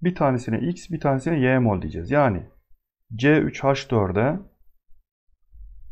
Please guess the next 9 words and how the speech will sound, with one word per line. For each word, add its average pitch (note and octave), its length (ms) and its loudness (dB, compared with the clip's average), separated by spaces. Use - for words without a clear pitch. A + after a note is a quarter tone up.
C A2 100 -2
üç A#2 200 0
H A2+ 220 0
dörde G#2+ 460 0
N A#2+ 100 2
mol, G#2 180 0
X - 280 -10
mol - 200 -8
diyelim. F#2+ 400 -8